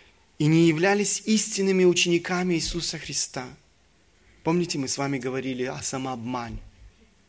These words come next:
К сожалению, есть много людей, которые обманывают себя, думая, что они знают Бога, что они живут с Богом. На самом деле они обманывают себя.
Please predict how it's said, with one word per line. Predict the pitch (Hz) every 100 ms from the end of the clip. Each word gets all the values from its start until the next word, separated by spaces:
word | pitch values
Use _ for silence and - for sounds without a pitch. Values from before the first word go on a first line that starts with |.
| _ _ _ -
К |
сожалению, | - 113 139 - 170
есть | 131 127
много | 139 151 139
людей, | 127 120 139
которые | 139 117 131 123
обманывают | 117 139 147 120 113
себя, | 117 131 135
думая, | 117 156 175 131 117 - - - - -
что | - 170
они | 180 196
знают | 151 180 208 214 156
Бога, | 190 214 - - _ _ _ _ _
что | - -
они | 214 220
живут | 180 202 247 185
с |
Богом. | 156 220 202 139 - _ _ _ _ _ _ _ _ _ -
На |
самом | - 139 135
деле | 123 131
они | 123 120
обманывают | 110 123 147 170 156 117 107
себя. | - -